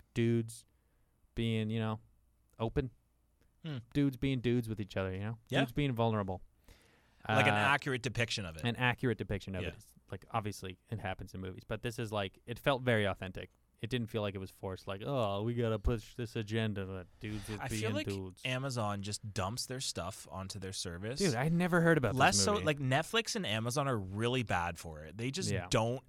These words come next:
Speaker 2: advertise any of their movies that coming out because I'm gonna throw a movie at you. Did you know Bird Box, the sequel, is coming out next week?
Speaker 1: Bird Box is one of the worst movies I've ever seen.
Speaker 2: It has a sequel and it's coming
Speaker 1: There's
Speaker 2: out
Speaker 1: no,
Speaker 2: next
Speaker 1: that,
Speaker 2: week.
Speaker 1: that, that movie was like a phenomenon when it came out for, like, two weeks.
Speaker 2: I know.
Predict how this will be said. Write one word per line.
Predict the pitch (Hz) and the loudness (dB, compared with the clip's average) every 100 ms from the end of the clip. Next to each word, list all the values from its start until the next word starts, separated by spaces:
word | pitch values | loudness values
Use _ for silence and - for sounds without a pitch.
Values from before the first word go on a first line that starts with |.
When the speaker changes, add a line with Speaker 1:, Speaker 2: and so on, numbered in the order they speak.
| - | -2
Speaker 2:
advertise | 98 101 113 117 113 107 - | 0 0 -4 -2 0 -2 -4
any | 104 107 | -6 -4
of | 101 | -4
their | 95 | -4
movies | 95 90 | -4 -4
that | 90 | -6
coming | - 95 85 | -6 -8 -8
out | 87 | -8
because | 107 98 - _ _ _ - | -6 -6 -6 _ _ _ -8
I'm | 151 | -4
gonna | 240 | -4
throw | - 202 | 0 0
a | |
movie | 117 117 95 | 2 0 0
at | 80 | -2
you. | 78 82 - _ | -8 -10 -14 _
Did | - | -10
you | 220 | -8
know | 277 | -2
Bird | 98 90 | -2 0
Box, | 95 110 - | 0 -2 -4
the | 113 | -6
sequel, | - 90 110 117 | -6 -6 -6 -6
is | |
coming | - 120 | -4 -6
out | 123 | -6
next | 123 - | -8 -10
week? | 147 160 - _ _ _ | -10 -12 -20 _ _ _
Speaker 1:
Bird | - 147 | -10 -6
Box | 196 202 - | -6 -6 -6
is | 156 | -4
one | 147 | -4
of | 135 | -4
the | |
worst | 101 98 95 - | -2 -2 -2 -4
movies | 92 90 87 92 | -8 -8 -8 -8
I've | 87 | -10
ever | 87 90 | -10 -14
seen. | - - _ | -18 -20 _
Speaker 2:
It | - | 0
has | 135 180 | 4 4
a | 175 | 4
sequel | - 156 127 | 2 0 0
and | 120 | 0
it's | 107 | -2
coming | - 123 117 | -2 0 0
Speaker 1:
There's | 123 | 0
Speaker 2:
out | |
Speaker 1:
no, | 127 127 | 2 4
Speaker 2:
next | 117 123 - 113 | 4 4 2 0
Speaker 1:
that, | |
Speaker 2:
week. | 95 82 - | 0 -2 -10
Speaker 1:
that, | - - | -14 -12
that | - | -8
movie | 123 139 190 | -6 -4 -4
was | 165 | -2
like | 123 98 | -2 -4
a | |
phenomenon | - 95 90 87 82 | -4 -6 -6 -8 -10
when | 87 | -10
it | 90 | -10
came | - 95 | -8 -8
out | 90 - | -8 -6
for, | 92 | -8
like, | 87 - | -8 -10
two | - 104 | -4 -2
weeks. | 95 90 - - - | -2 -6 -12 -12 -4
Speaker 2:
I | |
know. | 135 123 | 0 0